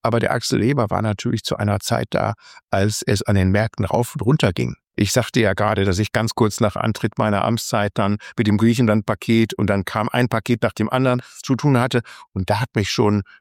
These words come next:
äh, der Axel Weber, obwohl ich mit ihm nur ein Jahr und dann mit Jens Weidmann Sieber schon extrem beeindruckt.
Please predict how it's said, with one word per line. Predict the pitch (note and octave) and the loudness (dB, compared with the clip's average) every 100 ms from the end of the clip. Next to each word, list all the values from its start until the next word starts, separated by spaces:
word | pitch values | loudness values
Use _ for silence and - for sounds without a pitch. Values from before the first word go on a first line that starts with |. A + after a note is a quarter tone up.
| - | -2
äh, | G2+ | -2
der | G2+ - | 0 -2
Axel | G#2+ - F#2+ | -2 -4 0
Weber, | A2 G#2 G#2+ | 0 2 0
obwohl | G2 C#3 D3 | 2 2 2
ich | |
mit | A2 A2 | 0 0
ihm | A#2+ G#2+ | 2 2
nur | G2+ - | 2 0
ein | D3 D#3+ | 0 2
Jahr | A#2 C3+ E3 | 2 2 2
und | B2+ G#2+ | 2 2
dann | A2+ A#2 | 2 2
mit | G#2+ - - | 0 -2 -4
Jens | A2+ A2 A#2 | 0 0 0
Weidmann | G#2+ G#2+ G2+ | -2 -2 0
Sieber | C3 A#2+ - - | 2 2 -2 -6
schon | - A#2+ - | -2 0 0
extrem | G#2+ - B2+ D3+ C3 | -6 -2 0 2 0
beeindruckt. | - B2+ B2 A#2+ | 0 0 2 0